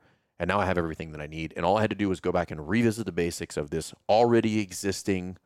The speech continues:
healthy pipeline of leads that I already had. And this is an example of going, tr-, wanting to go to complex before you come back here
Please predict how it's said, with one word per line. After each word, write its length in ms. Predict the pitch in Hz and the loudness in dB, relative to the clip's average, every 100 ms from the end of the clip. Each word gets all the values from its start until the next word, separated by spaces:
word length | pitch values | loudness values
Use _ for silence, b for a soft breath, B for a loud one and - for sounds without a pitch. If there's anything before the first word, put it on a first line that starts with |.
| _ _ _ - | _ _ _ -14
healthy 560 | - 107 110 - 107 | -2 2 2 0 -6
pipeline 840 | 98 - 87 87 82 76 71 76 78 b b b b - | -4 -2 -2 -2 -6 -8 -8 -12 -18 b b b b -8
of 180 | 80 78 | -8 -6
leads 320 | 80 78 78 | -6 -8 -6
that 100 | 76 | -4
I 60 | |
already 240 | 73 69 73 | -4 -6 -10
had. 340 | - - - | -12 -12 -10
And 140 | - 95 | -4 -2
this 120 | 110 | 0
is 100 | 110 | -2
an 120 | 101 | -4
example 460 | 92 87 85 87 80 | -4 -2 -2 -2 -2
of 180 | 78 - _ _ _ _ _ _ _ - - | -2 -6 _ _ _ _ _ _ _ -20 -4
going, 360 | 107 107 120 117 | 2 4 2 -2
tr-, 240 | - - 92 | -8 -10 -10
wanting 500 | 95 101 139 139 127 | -2 2 2 0 -4
to 100 | 107 | -2
go 200 | 95 92 | 0 -2
to 100 | 95 | -2
complex 640 | - 78 78 90 82 - | -4 -4 -2 -2 -2 -2
before 280 | - 110 98 | -12 -6 -6
you 120 | 85 | -6
come 240 | - 98 95 | -6 -4 -2
back 220 | 101 - | -2 -4
here 500 | 95 92 87 110 | -6 -2 -2 -2